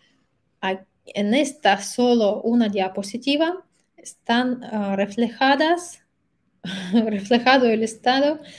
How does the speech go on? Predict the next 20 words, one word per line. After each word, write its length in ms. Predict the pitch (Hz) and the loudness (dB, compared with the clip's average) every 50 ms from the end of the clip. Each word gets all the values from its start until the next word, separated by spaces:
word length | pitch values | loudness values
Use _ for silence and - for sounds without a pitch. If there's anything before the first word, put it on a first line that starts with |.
| - - - - - | -20 -20 -20 -10 -4
de 140 | 214 208 214 | -2 -2 0
tráfico 540 | 214 226 240 262 262 294 285 - 294 277 | 2 4 2 4 2 0 0 4 4 4
de 420 | 254 220 214 220 233 240 302 - - - | 4 4 2 2 2 0 -2 -4 -8 -10
diferentes 600 | - 214 220 220 - 240 226 262 269 262 262 262 | -6 -4 -4 -2 0 2 2 2 2 2 0 -2
países, 600 | 262 - - 247 240 254 262 262 262 - 262 226 202 | -4 -2 0 2 2 4 2 2 0 0 -2 -2 0
de 120 | 214 208 | -2 -2
diferentes 920 | 196 202 226 226 - - 214 202 202 208 220 233 233 240 - 202 - - - _ _ _ | 0 0 -2 -2 0 0 0 2 2 2 2 2 0 -2 -4 -8 -10 -12 -18 _ _ _
continentes, 1120 | _ - 202 208 220 226 226 214 214 208 - - 190 190 190 196 190 190 190 185 185 - - | _ 0 2 2 2 2 2 0 -2 -2 -4 -4 -4 -2 -2 -4 -6 -6 -8 -10 -10 -8 -8
amigos, 560 | 202 208 220 277 269 277 320 339 330 - - _ _ _ _ _ _ _ _ _ _ _ | -4 -2 -2 0 2 2 2 2 2 -2 -6 _ _ _ _ _ _ _ _ _ _ _
tengan 520 | - 214 202 196 202 202 196 208 220 214 - | -6 -4 -2 -2 -2 0 0 0 -2 -2 -4
en 160 | - 190 185 | -6 -8 -8
cuenta. 520 | - - 185 196 196 190 185 - 190 - _ _ - | -8 -6 -6 -4 -4 -4 -6 -10 -16 -18 _ _ -10
Entonces, 760 | 196 202 196 196 202 202 202 202 - 190 - - - - - _ _ - - - - - - - - - _ _ _ _ _ | -8 -6 -4 -4 -4 -4 -4 -4 -4 -6 -6 -6 -10 -18 -20 _ _ -20 -20 -20 -20 -20 -20 -20 -20 -20 _ _ _ _ _
otro 340 | - 285 302 302 294 254 254 | 6 6 6 6 6 4 4
problema, 760 | 254 - 247 240 247 254 247 247 247 254 262 320 381 440 _ _ _ _ _ _ _ _ _ _ - | 4 2 2 2 4 4 2 2 2 0 -2 -4 -6 -8 _ _ _ _ _ _ _ _ _ _ -6
quinto 600 | - 240 240 254 262 - 226 226 220 - - - _ _ _ _ | -2 0 0 0 0 0 0 0 0 -2 -8 -18 _ _ _ _
o 180 | - 196 196 190 | -8 -8 -8 -6
cuarto, 560 | - 196 202 208 - - - 226 233 240 - _ _ - - - - - - - _ | -4 -4 -4 -4 -6 -6 -6 -6 -6 -8 -12 _ _ -20 -20 -20 -20 -20 -20 -10 _
incomodidad 840 | - 254 277 269 - 247 226 208 208 196 202 196 202 220 233 233 - | 0 0 2 4 4 4 4 4 2 2 0 2 2 2 0 0 -2
social, 840 | - - 214 214 208 - - 220 214 208 208 202 190 185 180 185 | -4 -2 -2 -2 -2 -4 -4 -2 0 2 2 2 0 -2 -4 -8